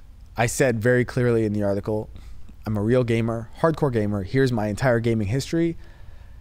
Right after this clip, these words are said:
And here's what I learned." I wrote it more as a rant, as a response to the articles I had searched for before. And I think that it was polarizing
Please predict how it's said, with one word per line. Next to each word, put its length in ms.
And 180
here's 240
what 120
I 100
learned." 360
I 60
wrote 260
it 80
more 220
as 80
a 80
rant, 560
as 160
a 40
response 560
to 80
the 120
articles 360
I 100
had 120
searched 360
for 200
before. 540
And 140
I 80
think 240
that 180
it 80
was 120
polarizing 840